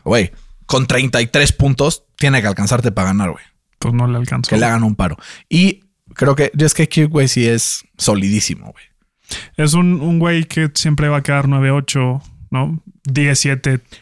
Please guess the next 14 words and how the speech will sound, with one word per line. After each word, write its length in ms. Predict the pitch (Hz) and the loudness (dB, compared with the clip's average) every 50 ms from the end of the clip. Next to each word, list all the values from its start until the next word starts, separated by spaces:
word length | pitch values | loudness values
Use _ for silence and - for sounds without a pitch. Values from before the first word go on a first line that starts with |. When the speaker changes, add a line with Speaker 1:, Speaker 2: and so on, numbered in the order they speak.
| - - - | -20 -12 -6
Speaker 2:
máximo. 800 | 143 147 147 143 147 143 139 139 - - - 147 143 147 131 135 | -4 -2 0 2 2 2 0 0 -2 -4 -6 -6 -4 -4 0 2
Speaker 1:
Voy 160 | 160 185 208 | 4 4 6
a 60 | 196 | 6
decir 260 | 165 - - 160 151 | 4 4 4 2 2
algo 200 | 143 143 139 117 | 2 2 2 0
aquí. 380 | 104 - - 123 113 156 - - _ _ - | -2 -4 -4 -4 -4 -4 -6 -8 _ _ -8
Si 140 | - - 123 | -4 -2 0
Speaker 2:
Sí. 40 | 113 | 2
Speaker 1:
me 180 | 113 110 107 - | 2 0 0 0
caen, 460 | - 135 139 147 147 139 139 - - | 0 0 0 2 0 -2 -2 -6 -10
me 240 | - 117 110 113 104 | -6 -2 -2 -2 0
caen, 320 | - 135 135 135 147 175 156 | 0 -2 -2 0 0 -2 -2
me 120 | 117 104 | -2 0
vale 340 | 104 123 127 117 98 - _ | 0 0 0 0 -2 -4 _